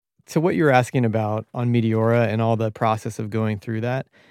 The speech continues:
I always think back, like, it's easy to look back on things from any perspective and, and then kinda, like, reverse engineer it.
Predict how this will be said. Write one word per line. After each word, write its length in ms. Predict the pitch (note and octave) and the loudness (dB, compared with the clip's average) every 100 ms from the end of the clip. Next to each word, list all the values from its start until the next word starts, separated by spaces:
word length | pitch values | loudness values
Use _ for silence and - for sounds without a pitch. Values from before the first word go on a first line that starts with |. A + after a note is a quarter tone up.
| _ - _ | _ -20 _
I 120 | C#3+ F#3+ | 4 6
always 220 | F3 C3 | 6 6
think 240 | C#3 B2+ | 4 4
back, 260 | - A#2 A2+ | 4 2 4
like, 140 | A#2+ | 0
it's 120 | A#2+ - | -2 2
easy 260 | G#3+ G3+ F3 | 4 6 6
to 80 | |
look 220 | C#3+ C3+ - | 4 4 0
back 260 | G2+ G#2 | -2 0
on 160 | A2 G#2+ | -2 0
things 560 | A2+ A2 A2 G#2+ - - | 0 0 -2 -6 -10 -20
from 180 | - A#2+ | -4 0
any 140 | A2+ A2 | 2 0
perspective 560 | A2 - G#2+ - G#2+ | -2 -4 -4 -2 -2
and, 200 | G2+ G#2 | -2 -2
and 200 | - A2+ A2+ | -2 0 2
then 240 | A2 A2 | 2 0
kinda, 280 | G#2+ A2+ G#2+ | -2 0 0
like, 200 | G#2 G2 | -2 -4
reverse 340 | G#2+ G#2+ G2+ - | -4 -2 -2 -4
engineer 420 | A#2 G#2 A2 G2+ | -4 -4 -4 -2
it. 180 | G2+ | -6